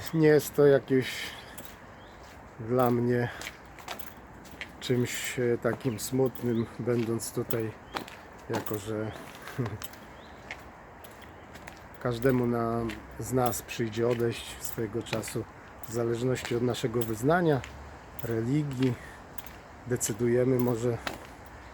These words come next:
możemy zadecydować za życia, co stanie się z naszymi zwłokami, gdzie zostaniemy ewentu-, po, po, ewentualnie pochowani czy skremowani.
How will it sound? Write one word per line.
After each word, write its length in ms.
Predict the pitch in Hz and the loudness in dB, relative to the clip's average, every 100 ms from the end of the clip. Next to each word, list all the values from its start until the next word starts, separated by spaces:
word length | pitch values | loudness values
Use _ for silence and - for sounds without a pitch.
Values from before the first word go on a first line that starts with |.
| - - | -12 -6
możemy 280 | 117 120 127 | 0 4 4
zadecydować 680 | 120 117 127 - 117 127 123 | 6 4 2 0 2 6 4
za 180 | 113 127 | 6 4
życia, 380 | 120 139 135 120 - | 4 4 4 2 0
co 140 | 127 | -2
stanie 320 | 117 - 123 113 | 0 2 2 2
się 160 | 120 | 0
z 80 | 117 | 2
naszymi 360 | 123 - 123 117 | 0 2 0 0
zwłokami, 640 | 110 113 - 131 147 135 - - - - - - - - - - - - - - - - - | 0 -2 2 4 6 4 0 -12 -12 -14 -14 -14 -8 -8 0 2 2 0 -4 -8 -8 -4 -4
gdzie 180 | 120 120 | 0 2
zostaniemy 540 | 123 123 - 127 123 | 6 8 8 8 6
ewentu-, 300 | 120 123 - - | 6 4 4 2
po, 160 | 123 120 - | 2 2 2
po, 340 | 120 - 127 | 0 2 0
ewentualnie 560 | 120 120 123 127 117 113 | 4 4 6 6 6 6
pochowani 720 | 127 - 117 123 123 135 127 - - - - - - - | 6 4 2 6 6 10 8 8 0 0 -6 -10 -10 -4
czy 100 | - | 0
skremowani. 880 | - 120 127 151 147 147 143 135 | 2 6 8 10 10 10 10 8